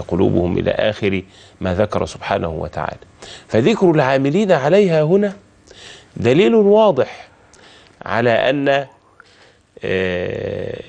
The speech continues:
للزكاة مقصودا يحتاج إلى من يقوم عليه، يحتاج إلى من يدعمه، يحتاج إلى من يبحث في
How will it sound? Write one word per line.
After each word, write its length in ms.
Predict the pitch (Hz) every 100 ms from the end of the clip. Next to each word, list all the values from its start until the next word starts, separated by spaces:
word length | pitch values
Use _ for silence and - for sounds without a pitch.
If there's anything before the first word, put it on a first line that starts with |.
| -
للزكاة 880 | 107 107 87 113 - 135 139 - 147 - _ _
مقصودا 880 | 101 101 - 135 139 151 160 175 170 - - _ _ _ - _ 107
يحتاج 460 | 95 - 127 127
إلى 440 | 107 123 120 107 98
من 240 | 92 90
يقوم 440 | 87 - 139 143
عليه، 460 | 135 117 123 143 170 - _ -
يحتاج 320 | - - 104 101
إلى 320 | 113 104 98
من 200 | 98 101
يدعمه، 560 | 95 92 104 147 175 170 -
يحتاج 380 | - - 113 104
إلى 320 | 120 104 101
من 300 | 113 131 104 - _ _ _ - - _ -
يبحث 500 | 123 127 - 110 107
في 460 | 92 127 127 110